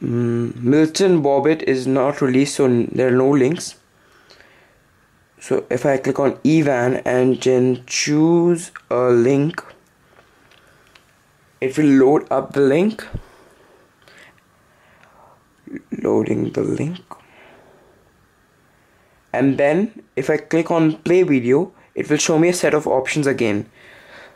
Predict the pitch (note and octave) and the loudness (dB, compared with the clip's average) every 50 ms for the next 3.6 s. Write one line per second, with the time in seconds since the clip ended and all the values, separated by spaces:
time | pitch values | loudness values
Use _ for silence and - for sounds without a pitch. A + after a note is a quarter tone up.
0 | _ _ - - D3 C#3 C#3+ - - E3 E3+ F3+ D3+ D#3 E3 E3 E3+ E3 D#3+ D3+ | _ _ -6 -2 -2 -2 -2 0 0 2 2 4 2 2 0 0 0 0 0 0
1 | C3 C3 D3+ D#3 D#3+ E3+ D#3 D3+ D3+ D3+ D3 - - - C3+ C#3+ C#3+ D3 C#3 C#3 | 0 2 2 2 2 2 2 2 2 0 0 -4 -4 -2 0 2 2 2 2 0
2 | C3+ B2+ B2+ - - C3+ - C3+ C3+ B2+ A#2 A#2+ C3+ D#3+ F3+ G#3+ - - - - | 0 -2 -2 -2 -4 -4 0 2 2 2 2 2 0 0 0 -2 -4 -10 -20 -20
3 | - - _ _ - - C3 C3+ D3 E3 F3 | -20 -20 _ _ -10 -6 -4 -4 -4 -4 -6